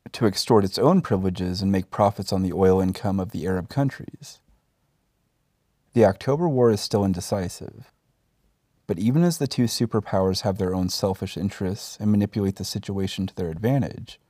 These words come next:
the Arab and Palestinian people remain firm in their struggle for their sovereign rights and for the return of the occupied lands, and are vigilantly opposed to the U S Israeli combination, as well as to the other superpower. The countries of Western Europe,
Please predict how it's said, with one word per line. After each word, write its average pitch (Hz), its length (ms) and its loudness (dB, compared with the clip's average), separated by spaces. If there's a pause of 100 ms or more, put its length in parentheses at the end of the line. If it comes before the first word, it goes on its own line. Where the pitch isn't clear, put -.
(140)
the 110 220 0
Arab 127 260 6
and 110 140 4
Palestinian 101 640 0
people 92 560 -4
remain 98 340 2
firm 131 360 2
in 131 60 4
their 98 140 4
struggle 95 420 -2
for - 140 -8
their 92 140 -2
sovereign 90 480 -2
rights 117 520 -6 (300)
and 101 100 -8
for - 120 0
the 98 80 -2
return 101 400 0
of 101 100 0
the 101 120 -2
occupied 95 520 -4
lands, 110 640 -2 (360)
and 104 100 -2
are 98 80 2
vigilantly 131 480 0
opposed 107 400 0
to - 80 -12
the 95 120 -4
U 98 160 0
S 95 140 -4
Israeli 95 460 -4
combination, 95 880 -6 (500)
as 101 140 -6
well 110 140 6
as 107 80 0
to - 120 -6
the 98 140 -2
other 87 160 -4
superpower. - 840 -6 (1400)
The 117 80 -4
countries 135 440 -2
of 160 100 -2
Western 139 360 0
Europe, 90 440 -2